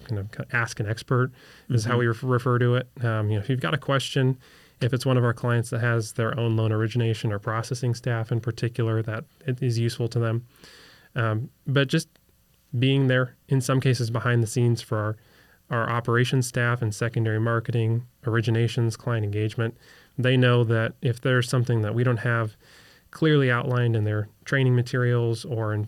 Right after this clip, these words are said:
Speaker 1: previous publications, that if there's a question that comes up just naturally or directed from a client, that they can submit that into Kelly's crew and they'll, they'll research it and find an answer.
Speaker 2: Awesome. You know, the last question I have for both of you, and Andrew, you mentioned a while ago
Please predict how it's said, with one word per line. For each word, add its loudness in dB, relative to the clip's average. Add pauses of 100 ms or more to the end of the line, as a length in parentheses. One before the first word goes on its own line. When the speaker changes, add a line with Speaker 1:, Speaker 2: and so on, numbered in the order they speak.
(160)
Speaker 1:
previous 0
publications, -2
that -4 (280)
if -8
there's 2
a 0
question 0
that -2
comes 0
up -2 (260)
just -6
naturally -2
or -2
directed -4
from -4
a -6
client, -4 (420)
that -2
they 4
can 0
submit 0
that -2
into 0
Kelly's -4
crew -4
and -2
they'll, -4 (260)
they'll -2 (140)
research -2
it -4
and -4
find -2
an -2
answer. -4 (260)
Speaker 2:
Awesome. -4 (380)
You 4
know, 4
the 2
last 0
question -2
I 0
have -2
for -10
both -4
of -4
you, -4
and -4
Andrew, -4
you 0
mentioned -2
a -4
while -4
ago -6